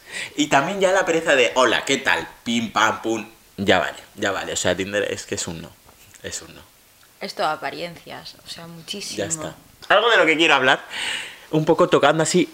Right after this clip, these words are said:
Speaker 1: y, y, eh, hilado al amor, porque lo, lo hablo con mucha gente. ¿Qué crees? O sea, para ti, ¿sería lícito encontrar el amor? También, que esto es un melón para cada uno, pero en Tinder.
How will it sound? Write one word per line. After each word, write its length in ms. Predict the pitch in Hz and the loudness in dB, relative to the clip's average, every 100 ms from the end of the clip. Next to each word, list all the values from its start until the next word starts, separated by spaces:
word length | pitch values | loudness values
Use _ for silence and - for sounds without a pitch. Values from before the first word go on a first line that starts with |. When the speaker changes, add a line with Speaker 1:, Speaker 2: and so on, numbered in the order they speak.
| - | -8
Speaker 1:
y, 100 | 117 - 120 | -8 2 4
y, 60 | 123 - | 4 4
eh, 640 | 120 95 113 113 110 107 107 | 0 4 4 6 6 4 4
hilado 280 | 117 143 180 | 4 4 4
al 80 | |
amor, 240 | 143 147 170 | 4 2 0
porque 220 | 120 - | 0 2
lo, 240 | 95 101 107 | 2 2 2
lo 240 | 104 101 | 2 4
hablo 200 | 107 190 | 4 2
con 80 | 196 | -2
mucha 180 | 185 165 | -4 -2
gente. 380 | 156 165 170 175 - - - | 0 0 0 -4 -8 -12 0
¿Qué 200 | 202 208 | 0 0
crees? 340 | 202 190 180 139 | 0 0 -2 -4
O 60 | |
sea, 240 | 160 120 - | 2 2 4
para 260 | 127 123 | 2 2
ti, 240 | - 196 247 - - - - _ - - - - | 2 -2 -2 -14 -20 -20 -20 _ -20 -20 -20 -8
¿sería 460 | - 165 156 147 139 | -2 0 4 4 4
lícito 600 | 135 131 127 - 113 - - | 2 0 0 2 2 2 -4
encontrar 640 | 127 123 120 135 123 - - | -4 -2 -2 0 0 -2 -14
el 240 | - 98 92 | -14 -12 -14
amor? 440 | 78 87 95 80 - | -14 -10 -10 -10 -16
También, 340 | 76 73 76 82 | -14 -10 -8 -6
que 120 | - | -6
esto 180 | - 90 | -2 -2
es 100 | - | -2
un 120 | 92 | -2
melón 280 | 85 85 98 | -4 -4 0
para 200 | 107 90 | 2 2
cada 140 | 87 | 0
uno, 160 | 82 82 | -2 -6
pero 220 | 85 82 - | -8 -8 0
en 200 | 107 101 | 2 4
Tinder. 400 | 107 101 92 | 2 0 -4